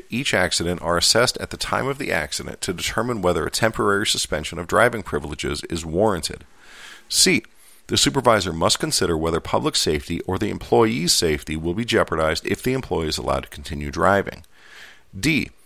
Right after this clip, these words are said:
the supervisor and or other Postal Service managers must assess factors related to the accident to include the following.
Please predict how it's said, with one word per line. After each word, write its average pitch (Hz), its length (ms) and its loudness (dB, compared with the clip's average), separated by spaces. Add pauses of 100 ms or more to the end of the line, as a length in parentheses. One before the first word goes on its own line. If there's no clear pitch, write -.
(140)
the 90 80 -4
supervisor 90 800 2 (340)
and 90 300 0
or 82 380 2 (120)
other 95 240 4
Postal - 380 -4
Service 78 320 -2
managers 92 560 -2 (240)
must 120 340 2
assess 92 480 4
factors 110 560 0
related 78 380 -2
to - 80 -6
the 101 120 0
accident 80 460 0
to 85 140 -6
include 78 300 -8
the - 40 -10
following. 113 580 2